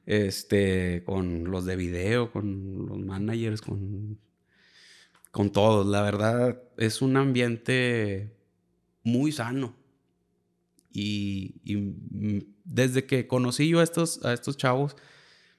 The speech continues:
eh, dije, "No manches, es, es un ambiente muy sano, no, nada de,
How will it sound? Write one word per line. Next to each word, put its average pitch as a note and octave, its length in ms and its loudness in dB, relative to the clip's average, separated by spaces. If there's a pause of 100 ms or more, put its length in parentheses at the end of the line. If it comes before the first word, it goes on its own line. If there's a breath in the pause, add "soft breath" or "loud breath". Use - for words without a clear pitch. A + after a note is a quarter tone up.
(260 soft breath)
eh, F#2+ 840 0 (960)
dije, A2 340 -10
"No A2 100 -8
manches, B2 380 -6
es, A2 300 -6 (160)
es A2+ 140 -8
un B2 100 -2
ambiente B2+ 360 0
muy B2+ 160 0
sano, B2 440 -2
no, A2+ 180 -2
nada A2+ 400 -2
de, G#2+ 720 -4